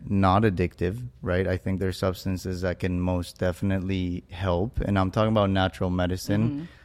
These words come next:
Speaker 1: So, like, cannabis, I think, is something that could be consumed more regularly.
Speaker 2: Mm-hmm.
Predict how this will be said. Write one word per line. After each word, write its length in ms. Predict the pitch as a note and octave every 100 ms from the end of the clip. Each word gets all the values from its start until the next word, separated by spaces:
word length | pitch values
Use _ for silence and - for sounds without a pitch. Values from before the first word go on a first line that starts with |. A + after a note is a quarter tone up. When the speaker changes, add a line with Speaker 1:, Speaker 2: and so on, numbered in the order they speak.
| _
Speaker 1:
So, 420 | - A#2+ A#2 A2+ A2+
like, 460 | G#2+ F#2 - -
cannabis, 640 | - B2+ A#2+ A#2 A#2 A#2 A2
I 120 | G#2
think, 260 | G#2+ G#2
is 100 | G2
something 320 | - G#2 G2+ G2+
that 140 | F#2+
could 160 | G#2 F#2+
be 100 | G2+
consumed 720 | G2+ F#2 - G#2 G#2 G#2 F#2
more 300 | G2+ G2+ G2
regularly. 920 | F2+ F#2+ F#2 G2+ G#2+ A2+ A#2 C#3 F3 -
Speaker 2:
Mm-hmm. 280 | D#3+ D#3 D#3